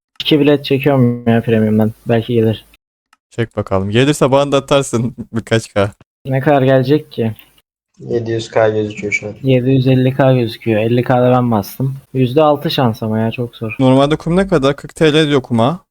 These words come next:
Speaker 2: Market.
Speaker 1: Otuz iki miydi? Altmış dört müydü?
Speaker 2: Otuz ikiymiş. Bu niye kırktan satıyor?
Speaker 3: Kazıklıyor. Adam öyle ekmeğini buluyor.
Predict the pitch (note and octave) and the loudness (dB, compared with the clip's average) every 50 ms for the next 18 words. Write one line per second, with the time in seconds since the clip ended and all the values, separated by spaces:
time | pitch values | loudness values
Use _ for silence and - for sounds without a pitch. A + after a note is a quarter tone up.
0 | _ _ _ _ - A2+ A2+ A2+ A2+ - _ C3 B2 C3+ C3+ _ _ _ _ _ | _ _ _ _ -2 0 0 0 0 -2 _ 0 0 0 -2 _ _ _ _ _
1 | _ _ _ D3+ D#3+ D3 C3 C3+ C#3+ C3 B2 C3 C3 - E3 E3 D#3+ D3 B2+ A#2 | _ _ _ -6 -4 -4 -4 -2 -2 -2 -2 0 0 2 2 4 4 4 4 4
2 | - A2+ B2 - - C3 B2+ - - C3+ C3 C3+ C3+ C3+ B2+ A2 A2 A2+ A2 - | 2 0 -2 -2 -4 -8 -6 -2 0 0 0 2 2 2 2 4 2 0 -2 -2
3 | - _ B2 B2 B2 - C#3 C#3+ C#3+ - G3 A3+ A#3 A3+ G3+ G3+ A3+ A#3 A3+ - | -6 _ -2 -2 -2 -2 -6 -8 -6 -2 0 2 2 4 4 4 2 2 -2 -2
4 | E3+ D3+ E3 G#3 A#3+ - B3+ G3 - - F#3+ F3 - - D#3 - - - D#3 F3 | -4 0 0 0 0 0 -2 -4 -2 0 0 0 2 0 -2 -2 -2 -2 0 0
5 | G#3 A#3+ C#4+ - - _ _ - - B2+ A#2 A2 A#2 A#2 A#2+ - B2+ A#2+ A#2 A#2 | 0 0 -2 -6 -10 _ _ -6 -4 -2 0 0 -2 -4 -2 2 4 4 4 4
6 | A2+ - _ _ - A#2+ A#2 A#2 A2+ A#2 A2+ A#2 A#2+ A#2+ A2+ A#2+ A2+ A2 - - | 0 -6 _ _ -8 -4 -4 0 0 2 4 4 4 4 4 2 0 0 -2 -2
7 | A2+ G#2+ G#2+ G#2 G2 G2+ G2+ G2 | 0 0 0 0 -2 -2 -4 -4